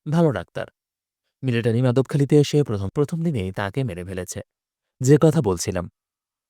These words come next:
আমি বারান্দায় বসে বৃষ্টি দেখছি, মন অত্যন্ত খারাপ। বৃষ্টির বেগ বাড়তে লাগলো, একসময় প্রায় ঝড়ের মতো শুরু হলো। বাড়িঘর কাঁপতে শুরু করলো।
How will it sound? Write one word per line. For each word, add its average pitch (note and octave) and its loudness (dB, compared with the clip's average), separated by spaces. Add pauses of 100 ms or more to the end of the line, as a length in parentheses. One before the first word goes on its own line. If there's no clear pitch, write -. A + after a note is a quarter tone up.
আমি G2+ -2
বারান্দায় F#2 0
বসে G#2 -4
বৃষ্টি G2 -12
দেখছি, - -16 (680)
মন C3 -4 (320)
অত্যন্ত D#3 -2 (120)
খারাপ। D#2+ -8 (640)
বৃষ্টির G#2+ -2
বেগ G#2+ -2
বাড়তে G2+ -10
লাগলো, F2+ -10 (760)
একসময় G2 -2 (280)
প্রায় C3+ 0 (260)
ঝড়ের B2 0
মতো A2 -4
শুরু G2 -10
হলো। E2+ -4 (2000)
বাড়িঘর G#2 -4 (300)
কাঁপতে A#2+ -6
শুরু E2+ -12
করলো। E2+ -8